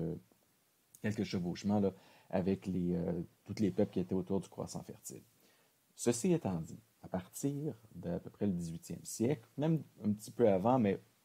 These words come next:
on peut bien le définir ici, euh, il y a plusieurs courants qui vont avoir lieu en même temps, il y a plusieurs styles,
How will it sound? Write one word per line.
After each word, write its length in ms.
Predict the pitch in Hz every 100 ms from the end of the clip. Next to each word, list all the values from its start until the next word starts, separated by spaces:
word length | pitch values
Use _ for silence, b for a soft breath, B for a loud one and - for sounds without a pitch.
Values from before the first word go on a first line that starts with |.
| _
on 120 | 87 82
peut 120 | 98
bien 200 | 98 101
le 100 | 98
définir 460 | 92 - 92 87
ici, 320 | - - 139 151 b b b b b b b -
euh, 300 | 92 92 90 - _ _ _ _ _ _ _ _ _ _
il 80 | 110
y 40 | 110
a 80 |
plusieurs 680 | 110 - 170 139 147 143 117
courants 460 | - 107 92 95 87 -
qui 80 |
vont 320 | 87 90 87 87
avoir 400 | 85 85 85 87
lieu 300 | 87 95 -
en 100 | 85
même 220 | 85 80 -
temps, 200 | 104 127
il 60 | 95
y 20 |
a 40 |
plusieurs 460 | 90 107 98 87 -
styles, 420 | - - 131 139